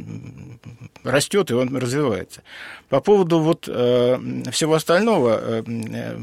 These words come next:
вот мы д-, заговорили только о запятых, э, между, в причастных и непричастных оборотах, а я бы хотел бы такой вопрос, очень простой и, может быть, даже примитивный задать.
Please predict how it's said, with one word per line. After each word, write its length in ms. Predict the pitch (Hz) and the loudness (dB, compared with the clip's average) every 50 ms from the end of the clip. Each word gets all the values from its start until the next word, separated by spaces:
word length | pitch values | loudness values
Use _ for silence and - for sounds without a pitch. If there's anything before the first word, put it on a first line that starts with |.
| 117 - | -12 -12
вот 320 | 127 117 120 - 110 - | -12 -10 -8 -8 -6 -4
мы 120 | 139 139 135 | -2 -2 -2
д-, 220 | 113 139 143 131 | -4 -6 -8 -6
заговорили 440 | 120 127 123 135 139 156 151 131 117 | -4 -2 0 2 4 4 4 2 0
только 240 | - 127 113 - 127 | 0 -2 0 0 0
о 40 | 113 | 0
запятых, 520 | 107 113 110 143 - - 127 113 - - 113 | 0 -2 -6 -6 -4 -2 -4 -4 -4 -8 -8
э, 220 | 110 110 107 107 | -8 -8 -8 -6
между, 320 | 104 107 113 117 110 113 107 - - - | -6 -6 -6 -6 -8 -10 -12 -16 -16 -14
в 340 | - 120 113 110 113 110 - | -10 -10 -10 -8 -10 -12 -10
причастных 460 | - 120 117 - 131 120 - 117 104 | -8 -6 -2 0 0 0 0 -2 -6
и 40 | 107 | -6
непричастных 480 | 117 107 - - - 123 120 - - 131 | -6 -8 -6 -4 -2 -2 -2 -2 -4 -4
оборотах, 440 | 139 143 180 226 233 185 - - - | -2 0 2 2 2 0 -2 0 2
а 80 | 123 | 2
я 100 | 165 208 | 4 4
бы 200 | 185 165 147 135 - - - - - - | 4 4 2 2 -2 -8 -18 -18 -8 0
хотел 260 | - 156 160 190 180 | 0 2 4 4 2
бы 80 | 156 147 | 2 2
такой 260 | 156 151 - 165 151 | 2 2 4 4 4
вопрос, 420 | 156 160 170 226 240 233 - - - | 4 4 4 4 2 2 2 -2 -2
очень 440 | - 127 139 - - 131 127 113 113 | -2 0 2 2 2 2 0 -2 -2
простой 560 | - 127 131 135 131 - - 190 196 180 147 | 0 2 2 2 2 2 2 4 6 6 4
и, 320 | - - 113 123 127 123 117 | 4 2 0 2 2 2 2
может 200 | 123 135 131 123 | 2 0 0 0
быть, 80 | 120 | 0
даже 140 | 117 131 113 | -2 -2 -2
примитивный 580 | - 143 139 156 180 165 - 151 120 110 98 101 | -2 0 0 0 0 0 0 0 0 0 -2 -2
задать. 400 | 104 117 127 131 117 104 101 | 0 0 0 2 0 -2 -4